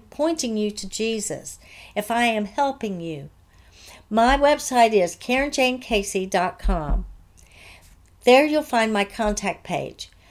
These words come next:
But also when you go to the website, you'll see information, resource material relating to domestic violence. Also, you'll see my books, my blogs, podcasts to encourage you along your hope and faith journey for healing.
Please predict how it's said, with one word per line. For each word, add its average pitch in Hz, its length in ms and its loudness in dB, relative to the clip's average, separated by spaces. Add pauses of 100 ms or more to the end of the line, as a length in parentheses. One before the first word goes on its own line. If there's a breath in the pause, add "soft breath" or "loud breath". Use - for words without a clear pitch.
(180 soft breath)
But 226 100 4
also 285 380 6
when 269 180 0
you 247 80 2
go 233 160 4
to 220 80 0
the 202 80 -4
website, 196 540 0
you'll 202 100 0
see 196 280 0
information, 269 840 -2
resource 277 520 -2
material 220 680 0 (240 loud breath)
relating 214 500 4
to - 160 -6
domestic 196 540 -2
violence. 160 640 -4 (500 soft breath)
Also, 233 300 6
you'll 254 200 0
see 233 160 -4
my 175 200 -2
books, 226 500 0
my 175 160 -4
blogs, 185 680 -2
podcasts 127 680 -4 (840 loud breath)
to 220 120 4
encourage 320 520 4
you 220 440 2
along 196 400 2
your 240 680 2 (140)
hope 240 320 2
and 220 160 -4
faith 208 440 0
journey 185 420 -2
for 170 200 -10
healing. 170 760 -8